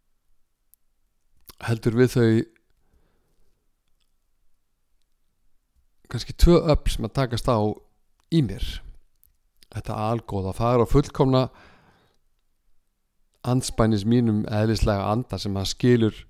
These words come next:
helst ekki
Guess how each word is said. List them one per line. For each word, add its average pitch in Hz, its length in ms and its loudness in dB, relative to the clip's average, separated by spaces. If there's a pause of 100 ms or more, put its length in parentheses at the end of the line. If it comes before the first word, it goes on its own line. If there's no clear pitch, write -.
(2500)
helst 120 300 -4
ekki 110 240 -2